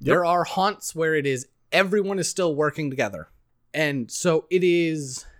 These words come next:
Speaker 2: much better in that regard that you don't know, you know, "Oh, well, do I wanna give this good item to you? You might be a traitor at the end," versus in one of these other games where, "No,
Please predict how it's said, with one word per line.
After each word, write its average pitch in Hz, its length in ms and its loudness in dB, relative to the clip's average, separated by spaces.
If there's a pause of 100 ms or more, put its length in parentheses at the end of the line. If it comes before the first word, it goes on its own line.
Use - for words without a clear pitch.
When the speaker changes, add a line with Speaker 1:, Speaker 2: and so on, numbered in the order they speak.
(1000)
Speaker 2:
much 185 480 0
better 160 360 2
in 123 380 -6 (140)
that 127 240 -2
regard 180 380 -2
that 123 280 -2 (500)
you 208 440 -2 (180)
don't 185 280 4
know, 180 320 6
you 147 120 2
know, 127 160 -2
"Oh, 120 320 2
well, 131 260 0
do 143 180 0
I 160 60 2
wanna 165 180 0
give 147 240 0
this - 380 -4 (180)
good 143 200 4
item 139 440 2
to 131 140 -4
you? 107 420 -6 (420)
You 151 160 -2
might 127 260 4
be 113 120 -2
a 98 40 -2
traitor 156 380 4
at 107 140 0
the 113 120 -4
end," 101 400 -8
versus 139 560 2
in 117 440 -4
one 143 200 -4
of 123 60 -4
these 123 160 -2
other 202 200 6
games 139 280 0
where, 127 320 0
"No, 180 320 6